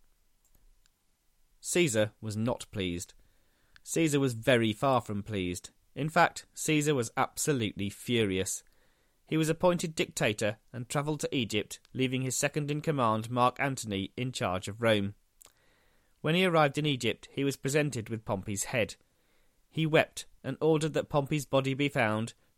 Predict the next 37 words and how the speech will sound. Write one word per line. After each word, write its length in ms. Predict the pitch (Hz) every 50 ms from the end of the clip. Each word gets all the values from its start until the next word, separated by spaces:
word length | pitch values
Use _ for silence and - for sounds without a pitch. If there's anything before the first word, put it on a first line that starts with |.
| -
reunited 640 | - 170 185 185 185 175 165 147 135 127 - 143 127
with 140 | 135 143
his 140 | 147 151 -
head, 280 | - 131 104 98 98 - _ _ -
and 220 | - - 127 113
buried 360 | - 127 117 104 95 90 - -
properly. 440 | - 127 113 - 98 90 87 98 - _ _ _ _ _ _ _ _ _ - _ _ _ _ _ _ _
Caesar 360 | - - - 185 180 175 180 165
wasn't 300 | 156 160 151 170 - -
crying 380 | - 147 131 127 123 123 123
because 220 | 120 120 - 131 120
he 80 | 120
was 140 | 110 110 -
sad 260 | - 135 123 113 113
about 280 | 117 101 110 101 82 -
Pompey's 400 | - 107 95 98 - 101 101 -
death. 360 | - 139 139 123 123 - - - - - - _ _ _ _ _ _ _ _
He'd 160 | - - 147 143
been 140 | 175 170
looking 220 | 170 185 - 190 175
forward 340 | - - 185 175 170 165 160
to 60 | -
showing 360 | 165 - 151 131 120 117 113
how 220 | 117 120 113 110 - -
great 340 | - 143 143 143 - -
and 100 | - 135
how 140 | 123 127 117
kind 380 | - - - 160 156 151 143 123
he 100 | 120 113
was 300 | 101 98 95 104 - - _ _ _ _
by 140 | - 139 135
forgiving 480 | 113 - 131 - 151 156 139 147 147 143
Pompey 420 | - 127 117 104 101 - 101 98
for 140 | 101 - 135
fighting 400 | - - 98 92 92 - 104 104
against 380 | 101 101 120 120 - - -
him. 200 | - 110 98 101